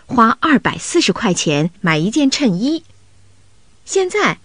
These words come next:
二百十块钱一件儿，二百四十块钱就可以买二十四件。你二百四十块钱买一个名牌儿，只能新一次。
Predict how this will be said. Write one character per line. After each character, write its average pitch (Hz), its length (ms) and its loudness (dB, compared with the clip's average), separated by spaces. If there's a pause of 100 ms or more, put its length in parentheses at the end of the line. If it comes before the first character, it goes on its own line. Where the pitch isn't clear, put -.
(280)
二 359 120 4
百 294 120 6
十 277 240 2
块 427 160 0
钱 170 220 0
一 151 100 -2
件 170 140 0
儿， - 60 -12 (1040)
二 294 160 2
百 208 160 0
四 - 160 -2
十 233 120 0
块 233 200 -2
钱 202 300 0 (220)
就 381 140 2
可 330 160 0
以 381 100 2
买 302 140 0
二 330 240 -2
十 - 180 0
四 415 380 0
件。 - 260 -2 (1160)
你 208 160 2
二 240 180 4
百 170 140 2
四 240 160 0
十 226 100 2
块 226 180 0
钱 185 300 2
买 202 240 2
一 185 100 2
个 285 120 2
名 220 200 4
牌 202 180 -4
儿， 233 180 2 (400)
只 165 160 0
能 151 180 0
新 349 260 -4 (120)
一 170 180 0
次。 - 360 -2